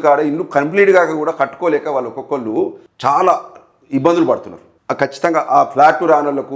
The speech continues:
ఖచ్చితంగా ఇవ్వాలి. ఆ పరిహారం రానోళ్ళు కూడా ఇంకా చాలామంది ఉన్నారట, ఆ పరిహారం కూడా ఇప్పించే ప్రయత్నం చేయాలి. రాష్ట్ర ప్రభుత్వం కూడా మద్యమానే నిర్వాసితుల సమస్యలు పట్టించుకోవాల్సిన అవసరం ఉంది. గత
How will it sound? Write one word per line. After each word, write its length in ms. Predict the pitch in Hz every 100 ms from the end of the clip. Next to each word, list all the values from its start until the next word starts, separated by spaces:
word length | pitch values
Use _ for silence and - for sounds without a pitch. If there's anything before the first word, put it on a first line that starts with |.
| 127
ఖచ్చితంగా 360 | 127 - 143 131
ఇవ్వాలి. 260 | 135 139 165 170 - _ _ _ -
ఆ 20 | -
పరిహారం 380 | 127 165 175 180 160
రానోళ్ళు 260 | 151 151 147
కూడా 120 | 143
ఇంకా 100 | 139 135
చాలామంది 340 | 131 143 135 131
ఉన్నారట, 280 | 127 120 156
ఆ 80 | -
పరిహారం 340 | 151 160 160 151
కూడా 100 | 143 139
ఇప్పించే 260 | 151 135 120
ప్రయత్నం 300 | 123 143 160 139
చేయాలి. 220 | 127 147 151
రాష్ట్ర 240 | 139 151 160 165
ప్రభుత్వం 360 | 165 165 185 151
కూడా 160 | 131 135 - - - _ _ -
మద్యమానే 560 | 123 139 180 175 175 165 143
నిర్వాసితుల 500 | 151 156 147 151 139 127
సమస్యలు 320 | 156 170 170 135
పట్టించుకోవాల్సిన 560 | 143 135 139 127 123 120
అవసరం 240 | 123 135 117
ఉంది. 180 | 131 113 - _ _ _ 120
గత 120 | -